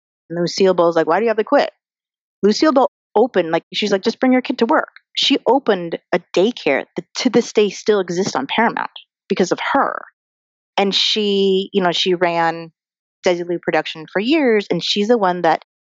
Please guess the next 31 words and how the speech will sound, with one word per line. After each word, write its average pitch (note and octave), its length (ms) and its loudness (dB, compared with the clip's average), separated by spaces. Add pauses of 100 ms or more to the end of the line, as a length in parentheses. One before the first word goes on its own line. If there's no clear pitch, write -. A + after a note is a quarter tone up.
(260)
greenlit F#3+ 460 2 (560)
Mission D#3+ 260 0
Impossible. - 600 -4 (420)
She E3 520 0
greenlit, E3+ 580 0 (960)
what - 100 -10
else F#3 100 -10 (160)
did E3+ 120 -4
she - 140 -6
greenlit? D#3 180 -2
She F3 80 -4
did F#3+ 140 -2 (100)
Mission A#3 280 4
Impossible. G3+ 720 0 (500)
She - 160 2
did F3+ 320 4
Star F#4 280 0
Trek - 360 -6 (840)
because C4 220 2
she D4 220 2
knew C#4 260 4
these A3+ 240 0
were G#3+ 100 4
good F#3+ 180 -2
shows. - 560 -2 (480)
Someone D4 260 2
pitched - 360 -6
to G#3+ 100 0
her, E3 280 0
like, F3 140 0
"Hey, A#3+ 320 0